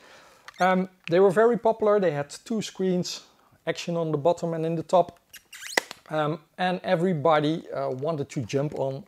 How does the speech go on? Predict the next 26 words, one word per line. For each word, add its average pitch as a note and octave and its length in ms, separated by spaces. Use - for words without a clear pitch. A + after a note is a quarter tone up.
the C3 140
train D#3 480
that C#3 260
Nintendo D#3+ 680
started C#3 540
in C#3 260
eighty, C#3+ 480
nineteen C3+ 480
eighty D3 420
with B2+ 200
the B2+ 240
Nintendo C#3 640
Ball D3+ 260
game. B2 320
Bandai, E3 640
um, D3+ 380
also E3+ 240
from D#3 300
Japan, C#3+ 520
always G#3+ 480
wanted E3 320
to F3 120
be E3+ 220
a D#3 40
little G#3+ 240
bit E3+ 220